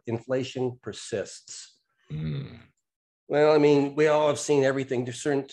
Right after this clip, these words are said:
Speaker 1: since lockdown happened and all these supply chains have, have, uh, have issues now, we're all paying a little bit more here and there, and sometimes a lot more here and there. This is while inflation
Speaker 2: <clears throat>
Speaker 1: took time to come for alcohol and cannabis products, it slowly is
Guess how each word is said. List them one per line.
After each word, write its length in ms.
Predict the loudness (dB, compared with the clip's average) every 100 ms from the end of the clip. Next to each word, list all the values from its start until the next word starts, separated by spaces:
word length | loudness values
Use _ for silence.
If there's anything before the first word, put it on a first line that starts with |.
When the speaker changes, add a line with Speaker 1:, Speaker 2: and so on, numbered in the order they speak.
| -20 _
Speaker 1:
since 340 | -2 -2 0
lockdown 540 | 0 0 0 0 0 2
happened 380 | 0 0 -2 -2
and 80 |
all 160 | -2 -4
these 140 | -6
supply 360 | -10 -4 -2 0
chains 480 | 2 4 4 4 -2
have, 120 | -12 -6
have, 240 | -4 -2 0
uh, 200 | -2 -4 -16 -20 -20 _ -6
have 200 | -4 -4 -2
issues 420 | -2 -2 -2 0
now, 180 | 2 2
we're 160 | 2
all 220 | 2 2
paying 300 | 0 0 0
a 40 | 0
little 180 | -2 -4
bit 140 | -4
more 220 | 0 0
here 260 | 0 0 0
and 120 | 0
there, 240 | -2 -2 -4
and 100 | -6
sometimes 600 | -8 -2 -2 -2 -4 _ _ -8
a 60 | -2
lot 360 | 2 0 0
more 200 | -4 -4
here 240 | -2 -2 0
and 120 | 0
there. 280 | -2 -2 -4
This 80 | -8
is 100 | -6
while 280 | 0 2 2
inflation 600 | 0 0 0 -2 -6 -8
Speaker 2:
<clears throat> 60 | _
Speaker 1:
took 320 | -4 -4 -8
time 560 | 0 4 6 6 4 -2
to 60 | -10
come 240 | -2 -2
for 120 | 0 -2
alcohol 500 | -2 -4 -2 0 0
and 100 | -2
cannabis 400 | -2 -2 -2 -8
products, 400 | -4 -4 -4 -8
it 100 | -10
slowly 400 | -2 0 2 2
is 180 | 0